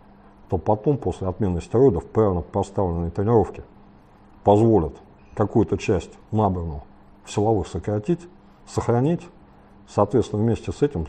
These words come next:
с-, какая-то часть мяса тоже сохранится. Ну, вот на тех же лифтеров посмотреть, они же, большинство не химичат постоянно. Они выстреливают и ходят постоянно большие за счет того, что они переходят из категории в категорию, хотя этого не хотят, просто потому что на них наросло мясо.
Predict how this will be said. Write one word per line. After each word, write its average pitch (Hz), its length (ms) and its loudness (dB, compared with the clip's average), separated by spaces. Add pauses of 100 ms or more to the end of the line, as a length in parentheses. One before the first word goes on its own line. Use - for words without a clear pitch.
с-, - 80 -20
какая-то 101 360 -2
часть - 280 -10
мяса 101 220 -6
тоже 87 260 -4
сохранится. 95 600 -6 (840)
Ну, 120 80 -6
вот 127 160 -12
на 139 100 0 (100)
тех 127 140 4
же 123 100 2
лифтеров 98 420 0
посмотреть, 101 540 -8
они 95 180 -6
же, 87 120 -8 (800)
большинство 107 460 -2
не 110 100 0
химичат 151 440 -4
постоянно. 113 640 -8 (640)
Они 113 180 0
выстреливают 127 520 0
и 95 40 -4
ходят 139 280 -4
постоянно 110 360 -4
большие 117 400 0
за 90 140 -2
счет - 200 -6
того, 135 200 2
что - 240 -8 (320)
они 117 160 0
переходят 131 420 6
из 107 80 -2
категории 123 500 2
в - 80 -6
категорию, 139 440 2
хотя 87 240 -8
этого 90 160 -8
не 95 80 -4
хотят, 107 360 -2 (460)
просто - 220 -2
потому 135 320 -4
что - 160 -10
на 90 80 -2
них 107 160 -6
наросло 98 320 -6
мясо. 92 400 -4